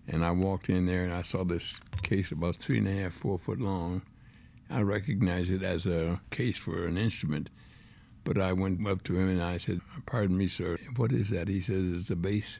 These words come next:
case." "A bass what?" "Bass violin bow case." I said, "Oh." He introduced himself, John Van Buskirk with the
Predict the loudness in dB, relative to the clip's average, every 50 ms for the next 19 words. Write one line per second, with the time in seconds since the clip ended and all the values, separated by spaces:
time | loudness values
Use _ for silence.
0 | -14 -16 -16 -12 -6 -6 -4 -4 -4 -8 -10 -14 -14 -12 -8 -6 -6 -4 -2 -2
1 | 0 -2 -2 -2 -2 -2 -2 -2 -4 -6 -12 -20 -20 -20 -20 -20 -20 -20 -20 -20
2 | -20 -20 -20 -20 -20 -20 -20 -20 -20 -20 -20 -20 -20 -16 -6 -4 -2 0 0 0
3 | -2 -2 -2 0 0 2 2 2 2 2 2 2 2 0 0 -2 -8 -20 -20 -20
4 | -18 -8 -4 0 2 2 4 4 2 2 2 0 -2 -6 -16 -8 -2 0 2 4
5 | 4 2 0 -2 -6 -8 -8 -6 -4 0 2 4 4 4 4 4 2 2 0 -4
6 | -8 -14 -20 -20 -20 -20 -20 -20 -20 -20 -20 -20 -20 -20 -20 -20 -10 -2 0 2
7 | 2 2 -2 -4 -4 0 2 2 2 2 2 2 2 2 2 2 0 -2 -2 0
8 | -2 -2 -2 -2 -4 -6 -12 -20 -20 -18 -8 -4 -2 0 0 2 2 2 0 0
9 | 0 0 0 0 -2 -2 -2 -2 0 0 0 -2 -4 -6 -6 -6 -6 -8 -8